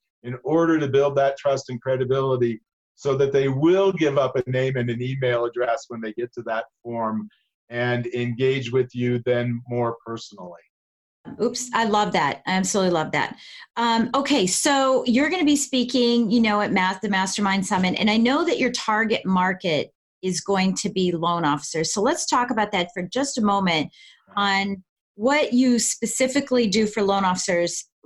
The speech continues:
Speaker 2: given the fact that we, well, we can drive people to the website, but,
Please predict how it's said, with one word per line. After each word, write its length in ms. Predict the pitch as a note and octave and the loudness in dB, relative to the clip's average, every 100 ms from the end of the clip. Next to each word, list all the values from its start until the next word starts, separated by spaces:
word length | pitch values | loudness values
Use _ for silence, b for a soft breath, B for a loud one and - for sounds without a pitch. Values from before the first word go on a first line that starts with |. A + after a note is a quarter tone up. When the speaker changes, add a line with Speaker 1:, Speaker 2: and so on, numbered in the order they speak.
| E3 | -4
Speaker 2:
given 280 | A3+ A#3+ C4 | 0 4 4
the 80 | B3 | 2
fact 300 | - G#3 G#3+ | 2 0 0
that 120 | - | -2
we, 260 | G#3 G3 - | 0 0 0
well, 180 | A3 G#3+ | 0 2
we 100 | G#3+ | 2
can 140 | B3 | 2
drive 280 | B3 C#4 C4 | 2 0 0
people 280 | C#4 B3 A#3+ | 0 0 0
to 120 | A#3 | 0
the 120 | A3 | 2
website, 400 | G#3 G3+ G#3+ F#3+ | 0 0 -2 -2
but, 160 | F#3 | -2